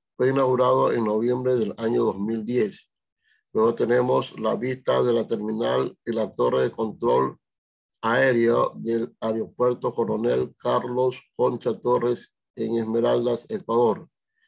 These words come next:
Este aeropuerto inició operaciones en noviembre del año dos mil trece.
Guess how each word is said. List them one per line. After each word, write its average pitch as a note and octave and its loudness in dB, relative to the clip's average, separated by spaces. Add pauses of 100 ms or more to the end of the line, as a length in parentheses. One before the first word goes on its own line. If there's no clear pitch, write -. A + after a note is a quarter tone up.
(220)
Este A#2 -2
aeropuerto C3+ 0 (340)
inició B2 0
operaciones A#2+ -2
en A2+ -4
noviembre A#2+ -2
del A2 0
año A#2 -2
dos G2 -2
mil G#2+ -6
trece. A2 -4